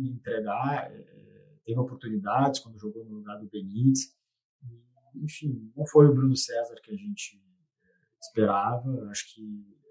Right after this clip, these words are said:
é uma carência. E no ataque, ah,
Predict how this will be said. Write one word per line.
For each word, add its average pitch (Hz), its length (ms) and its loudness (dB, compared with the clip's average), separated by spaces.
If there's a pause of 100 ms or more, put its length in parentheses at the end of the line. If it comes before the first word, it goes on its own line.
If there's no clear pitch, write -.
(120)
é - 20 -6
uma 110 180 2
carência. 110 600 -6 (680)
E 190 140 10
no 208 140 8
ataque, 202 760 0
ah, 190 640 -8